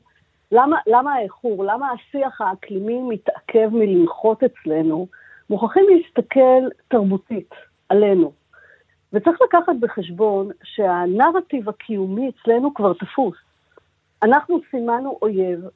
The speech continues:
וכל המערכות שלנו ממוקדות בו. זה הפלסטינאים, זה האיום האיראני, זה הדבק שמלכד אותנו. האיום,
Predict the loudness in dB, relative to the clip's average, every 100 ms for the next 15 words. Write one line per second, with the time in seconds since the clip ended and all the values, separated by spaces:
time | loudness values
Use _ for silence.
0 | -12 -10 -2 4 4 4 0 2 0 -2
1 | 0 0 0 -6 -2 -2 -2 -2 -2 -4
2 | -4 -4 -6 -4 -4 -4 _ _ _ 0
3 | 0 0 -4 -2 0 2 2 2 0 0
4 | -2 -2 -2 0 0 -2 -2 0 0 0
5 | 0 -2 -4 -10 _ -12 0 2 2 0
6 | 0 0 -2 -8 -6 -6 -4 -6 -6 -6
7 | -6 -6 -10 _ _ _ 0 2 2 2
8 | 4 4